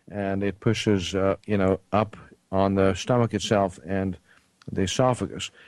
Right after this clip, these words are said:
And, of course, the two go together, too. If you overeat, uh, more likely to suffer from obesity. <laughs> And if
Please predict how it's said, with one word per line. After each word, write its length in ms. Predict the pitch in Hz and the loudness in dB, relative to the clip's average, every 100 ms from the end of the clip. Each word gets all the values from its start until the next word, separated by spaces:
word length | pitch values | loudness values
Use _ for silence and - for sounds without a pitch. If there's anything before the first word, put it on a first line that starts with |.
| _ _ | _ _
And, 120 | - | -2
of 100 | 101 | -2
course, 260 | - 139 120 | 2 0 2
the 80 | 113 | -4
two 180 | - 135 | 2 4
go 140 | 113 | 6
together, 560 | 104 98 120 135 98 107 - | 2 0 2 2 2 -2 -6
too. 260 | - 117 | 0 2
If 340 | 117 113 101 - | 4 0 -6 -4
you 220 | 104 101 - | 0 0 2
overeat, 640 | 135 151 143 101 120 - _ - - _ - | 2 4 2 2 0 -2 _ -20 -20 _ -2
uh, 280 | 95 98 92 | 2 2 2
more 260 | 101 104 | 2 4
likely 340 | 101 104 104 - | 4 2 0 -10
to 300 | 107 107 90 | -4 -4 -4
suffer 340 | - 139 170 135 | -4 -2 -2 -4
from 280 | - 101 95 | -2 0 0
obesity. 680 | 85 98 95 98 92 123 123 | -2 -2 -2 -2 0 0 0
<laughs> 40 | 120 117 - - 110 - - - - | 0 0 -2 -2 -6 -6 -18 -18 -2
And 180 | - | 2
if 80 | 98 | 4